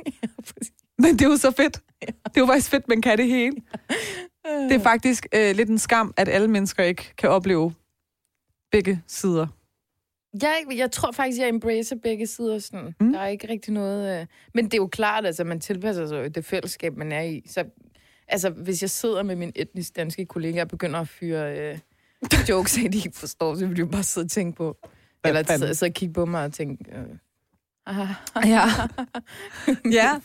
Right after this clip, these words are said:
Speaker 1: Forstå det. Men ja, det, jeg synes, det er en gave. Jeg synes, det er en gave,
Speaker 2: Ja.
Speaker 1: at man kan tilpasse sig alt, øh, stort set og alle. Det er sådan, ja.
Speaker 2: Og jeg vil faktisk også sige sådan,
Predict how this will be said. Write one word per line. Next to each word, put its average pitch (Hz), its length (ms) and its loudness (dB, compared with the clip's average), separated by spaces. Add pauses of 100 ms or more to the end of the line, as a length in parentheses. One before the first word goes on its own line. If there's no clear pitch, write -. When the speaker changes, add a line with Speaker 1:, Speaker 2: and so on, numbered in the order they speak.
Speaker 1:
Forstå 170 320 -8
det. 135 120 -10 (400)
Men 240 160 2
ja, 240 160 2 (140)
det, 214 120 -12
jeg 233 120 0
synes, 262 160 -4
det 285 80 -4
er 262 40 -2
en 247 60 -2
gave. 190 320 -2 (320)
Jeg 233 120 -2
synes, 254 140 -6
det - 60 -14
er 262 60 -8
en 233 60 -8
gave, 190 220 -8 (160)
Speaker 2:
Ja. 165 100 -6
Speaker 1:
at 220 80 2
man 220 140 0
kan 220 120 -2
tilpasse 220 420 -4
sig 196 120 -4
alt, 185 340 -6 (200)
øh, 185 420 -8
stort 185 280 -12
set 180 200 -10
og 165 80 -6
alle. 175 220 -6 (280)
Det 220 60 -8
er - 40 -4
sådan, 233 440 -4
ja. 240 120 -8 (380)
Speaker 2:
Og 220 60 6
jeg 233 80 6
vil 226 80 0
faktisk 311 300 4
også 285 180 4
sige 285 180 4
sådan, 254 300 2